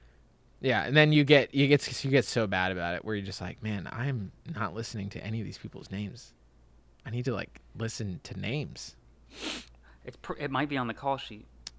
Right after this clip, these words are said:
Speaker 1: I always do the walkie checkout. Like, I always
Speaker 2: Oh.
Speaker 1: go check out the walkie checkout, and then just, 'cause I feel if I s-, if it's like, "Man, it starts with an M, it starts with an M. Michelle, that was her name."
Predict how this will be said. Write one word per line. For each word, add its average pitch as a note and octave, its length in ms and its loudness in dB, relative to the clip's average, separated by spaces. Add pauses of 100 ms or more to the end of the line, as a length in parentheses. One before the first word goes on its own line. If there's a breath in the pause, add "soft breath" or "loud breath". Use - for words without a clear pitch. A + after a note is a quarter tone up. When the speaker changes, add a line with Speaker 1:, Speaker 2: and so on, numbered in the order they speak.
(380 soft breath)
Speaker 1:
I A#2 100 12
always F3 260 12
do D#3+ 140 8
the C#3 100 8
walkie G#2+ 460 4
checkout. F2+ 560 -6 (420)
Like, G#2+ 320 0
I G#2+ 120 6
always A#2+ 280 8
Speaker 2:
Oh. - 20 -2
Speaker 1:
go A2+ 180 4
check - 300 0
out G2+ 140 0
the G#2+ 80 0
walkie F#2+ 340 0
checkout, B2 440 0 (100)
and B2+ 140 2
then A#2+ 160 2
just, A2 200 -4
'cause C#3+ 160 6
I B2+ 120 10
feel D3+ 320 4
if C3+ 180 4
I C3 100 12
s-, - 380 0
if C#3 160 4
it's B2+ 160 2
like, A2+ 360 2 (600 soft breath)
"Man, A#2+ 160 0
it - 40 -2
starts - 220 0
with C3 100 4
an G#2+ 80 0
M, G#2 200 0
it - 20 -6
starts - 260 -6
with A2 80 -4
an F#2+ 80 -2
M. F#2+ 280 -4 (300)
Michelle, C3 580 6
that D#3 220 8
was D3 140 4
her A#2+ 160 -2
name." G#2+ 400 0